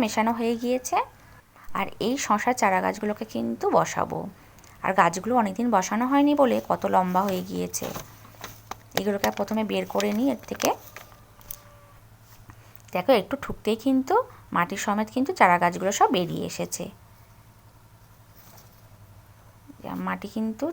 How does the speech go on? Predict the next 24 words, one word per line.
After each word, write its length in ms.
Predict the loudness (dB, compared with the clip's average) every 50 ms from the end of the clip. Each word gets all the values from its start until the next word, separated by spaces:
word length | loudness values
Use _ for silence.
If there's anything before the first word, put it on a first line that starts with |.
| -6 -6
ছেড়ে 220 | -6 -4 -4 -6 -6
ছেড়ে 160 | -6 -6 -4 -2 -2
যাচ্ছে 280 | -2 -2 -2 -6 -8 -6 -2
সব, 140 | -2 -2 -4 -6 -12 -16 -14
ঝুরঝুরে 380 | -12 -12 -10 -6 -2 0 2 2 2
মাটি 160 | 0 0 0 2 4
তো। 80 | 4 4 2 -2 -10 -20 -20 -20 -20 -20 -20 -20 -20 -20 -20 -20 -20 -20 -20 -20 -20 -20 -20 -20 -20 -20 -20 -20 -20 -20 -20 -20 -20 -20 -20 -20 -20 -20 -20 -20 -20 -20 -20 -20 -20 -20 -20 -20 -20 -20 -20 -20 -20 -20 -20 -20 -20 -20 -20 -20 -20 -20 -20 -20 -20 -20 -20 -20 -20 -20 -20 -20 -20 -20 -20 -20 -20 -14 -8 -4
দেখো, 240 | -4 -4 -2 -2 -2 -2 -2 -2
সব 120 | -6 -6 -2 -2
চারা 160 | 0 0 2 0
গাছগুলোকে 380 | 0 0 0 -2 -4 -2 -2 -4 -4
ছাড়িয়ে 300 | 0 0 0 0 2 0 2 2
নিয়েছি, 380 | 2 2 2 0 -2 0 -2 -2 -2 -2 -6 -18 -18 -14 -10 -6
আর 60 | -6 -4 -2 -2
এবারে 220 | 0 0 0 -2 -2 -4
কিন্তু 340 | -4 -2 -2 -4 -4 -4 -4 -6 -6 -6 -8 -8
এই 80 | -6 -4 -6 -6
একটা 140 | -6 -8 -10
একটা 140 | -10 -10 -10 -8
করে 120 | -4 -4 -2 -2
এর 60 | -2 -2
মধ্যে 180 | -4 -2 -2 0 0 0
বসিয়ে 280 | -2 -2 -4 -4 -4 -2 -4
দেব। 140 | -4 -2